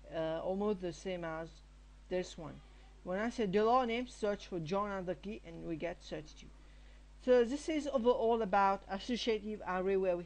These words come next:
have an I D associated. And, uh, if actually I have not shown you maybe that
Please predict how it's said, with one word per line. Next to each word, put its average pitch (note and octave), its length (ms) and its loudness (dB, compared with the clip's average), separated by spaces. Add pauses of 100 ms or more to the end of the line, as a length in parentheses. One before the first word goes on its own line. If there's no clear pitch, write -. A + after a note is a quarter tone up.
have F#3 240 -4
an E3+ 180 -12
I F3+ 200 -2
D F3 160 -2
associated. G#3 640 -4 (640)
And, G#3+ 340 0
uh, A3 220 2
if G#3+ 180 -4
actually A#3+ 640 -2
I G3+ 60 -4
have G3 160 -4
not G#3 280 -4
shown G3 300 -2
you F#3+ 160 -4
maybe F#3 380 -4 (680)
that F3+ 400 4